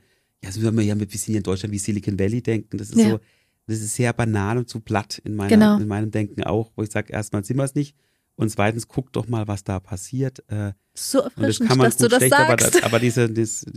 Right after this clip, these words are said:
Speaker 1: ja, weil ich, ich kann
Speaker 2: Ja.
Speaker 1: das auch nicht mehr hören, ehrlich gesagt. Es
Speaker 2: Ja.
Speaker 1: ist da, da, wie, wie viele, äh, Unternehmen machen Ausflüge in Silicon Valley, freuen sich dann, weil sie eben Google Campus stehen. Das ist, das, das, äh,
Speaker 2: Und
Speaker 1: das
Speaker 2: jetzt
Speaker 1: ist ja
Speaker 2: was?
Speaker 1: schon,
Speaker 2: Ja.
Speaker 1: genau, und jetzt was?
Speaker 2: Ja.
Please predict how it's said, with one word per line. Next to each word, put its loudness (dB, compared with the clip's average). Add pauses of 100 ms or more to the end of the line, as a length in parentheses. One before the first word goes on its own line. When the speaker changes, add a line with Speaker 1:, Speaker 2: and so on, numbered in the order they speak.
(100)
Speaker 1:
ja, 2
weil 4
ich, -6
ich -12
kann 0
Speaker 2:
Ja. 6
Speaker 1:
das 2
auch -2
nicht 2
mehr 2
hören, 2
ehrlich -2
gesagt. -6
Es -4
Speaker 2:
Ja. 2
Speaker 1:
ist 2 (680)
da, -12
da, -12
wie, -8
wie -2
viele, 4
äh, -2 (520)
Unternehmen 4
machen 2
Ausflüge 0
in 0
Silicon 0
Valley, 2
freuen 0
sich -4
dann, 0
weil 0
sie -4
eben -2
Google -2
Campus -4
stehen. -4
Das -8 (220)
ist, -8
das, -16 (180)
das, -20 (240)
äh, -4 (160)
Speaker 2:
Und 6
Speaker 1:
das 6
Speaker 2:
jetzt 4
Speaker 1:
ist -2
ja 6
Speaker 2:
was? 4
Speaker 1:
schon, 2
Speaker 2:
Ja. 2
Speaker 1:
genau, 4
und 4
jetzt 0
was? 2
Speaker 2:
Ja. 8